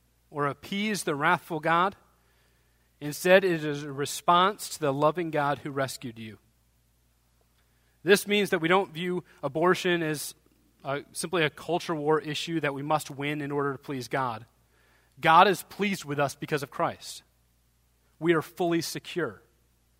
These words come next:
No, instead, we look at this issue as a way to love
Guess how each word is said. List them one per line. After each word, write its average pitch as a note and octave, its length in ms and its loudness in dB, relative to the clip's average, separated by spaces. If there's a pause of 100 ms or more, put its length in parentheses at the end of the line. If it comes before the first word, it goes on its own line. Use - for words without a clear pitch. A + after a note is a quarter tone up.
(560)
No, E3 180 0
instead, F#3+ 580 6
we E3+ 120 4
look F#3 220 4
at F#3+ 100 2
this G3 200 0
issue F3 380 -2
as D3+ 140 -4
a D#3 60 -4
way D#3 180 0
to D3+ 120 -4
love D3+ 300 4